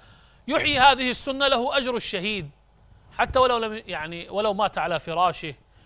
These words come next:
فهو في منزلة الشهداء. حتى أنه يحكى عن الإمام أحمد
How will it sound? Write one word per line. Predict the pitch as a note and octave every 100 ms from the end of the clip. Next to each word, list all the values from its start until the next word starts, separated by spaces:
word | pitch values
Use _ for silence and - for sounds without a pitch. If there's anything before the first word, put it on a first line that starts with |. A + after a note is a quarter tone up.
| -
فهو | - G#3+
في | E3+ G3+
منزلة | F3+ E3 G3 F#3+
الشهداء. | D#3 - D3+ C#3+ E3+ F3+ - _ _ - - - _ _ _ _ _ _ _ _ _ _ _ _ _ _ - _ _ _ _ - -
حتى | F#3+ -
أنه | A#3+ C4 C4 A3+ A#3 A#3 G3
يحكى | F#3+ A3+ - A#3
عن | A3 G3 F#3+ F#3+ F#3
الإمام | F#3 F#3+ G#3+ G#3
أحمد | A3+ - F#3 D#3